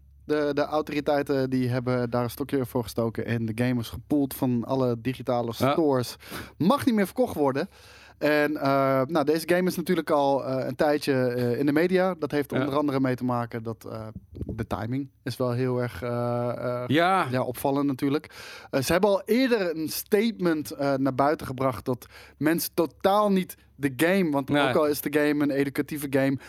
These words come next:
Speaker 1: totaal niet de game als leidraad mogen gebruiken hoe het coronavirus zich ontwikkelt en verspreidt.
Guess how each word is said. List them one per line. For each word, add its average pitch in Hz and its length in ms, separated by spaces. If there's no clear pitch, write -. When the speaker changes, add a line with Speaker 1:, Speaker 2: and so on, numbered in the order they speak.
Speaker 1:
totaal 180 300
niet 185 160
de 147 220
game 190 160
als 139 100
leidraad 156 480
mogen 147 220
gebruiken 139 420
hoe 135 180
het 131 120
coronavirus 135 680
zich 110 160
ontwikkelt 127 420
en 127 160
verspreidt. 135 600